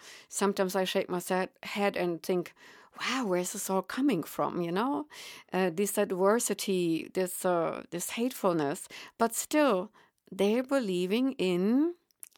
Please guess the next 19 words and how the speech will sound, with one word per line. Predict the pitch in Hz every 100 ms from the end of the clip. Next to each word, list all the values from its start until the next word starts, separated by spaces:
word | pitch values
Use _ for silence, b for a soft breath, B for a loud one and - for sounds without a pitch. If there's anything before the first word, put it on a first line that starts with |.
| _ _ _ -
eternal | 240 - 190 185 240 302
life | 226 185 196 302 427 - - -
after | - 214 - 277 285
doing | 208 185 175 180 214
something. | 208 - - 202 185 - 135 - - - _ _ _
Now, | 190 202 190 143 190 B B B B B B B B B _ _ _ _ _ _ _ _ _ _ _ _ _ _ _ _ _ _ _ _ _ _
when | 226 190 208 247 277 269 233
we, | 214 226 226
though, | 202 175 165 147 165 165 - _ -
believe | 190 170 196 233 240 -
in | 175 180 170 -
light | 190 240 294 - - - -
and | 180 170
love, | 185 196 269 185 196 - - -
and | 175 180
I | 185
think | 202 185
that's | 190 214 254 -
the | - 185 175 170 185